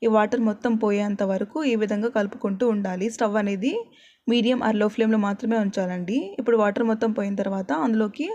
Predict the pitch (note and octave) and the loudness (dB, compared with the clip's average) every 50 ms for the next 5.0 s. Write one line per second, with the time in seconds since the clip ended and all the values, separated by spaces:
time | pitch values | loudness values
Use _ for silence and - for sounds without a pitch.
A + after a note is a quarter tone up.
0 | - - - - - - _ _ - A#3+ A3+ A3+ A#3+ A#3 A3+ A3+ - A3+ A3 A3 | -10 -12 -20 -20 -20 -20 _ _ 0 2 2 4 4 2 2 0 0 0 0 2
1 | A3 A3 G#3 - - D4 D#4 C#4 A#3 A3+ A3 G#3+ G#3 C4+ C4+ C4+ G#3 G3 - - | 2 0 -2 -2 -2 -2 -2 0 0 2 0 0 0 0 0 0 0 0 0 -2
2 | G3+ F#3+ - - G3 F3+ F3+ F3+ F3+ G3 A#3+ C#4+ - - B3 A3+ A3+ A3+ A3+ A#3 | -2 -2 -2 -4 -4 -2 -2 -2 -2 -2 -2 -2 -2 0 0 0 2 2 2 2
3 | A3+ A3+ A3+ A3 G#3 G3+ G3 - A3+ G#3 G#3 G3+ F#3+ F#3+ F#3+ F#3+ G#3 C4 D#4+ F#4+ | 2 2 2 0 0 -2 -2 -2 -2 -2 -2 -2 -4 -4 -4 -4 -4 -4 -4 -6
4 | F#4+ - - - - - - _ _ - A#3+ A#3+ C4 - B3+ A3+ A3 G#3 G3+ G3 | -10 -14 -20 -20 -20 -20 -20 _ _ 2 2 4 2 2 2 2 2 2 0 0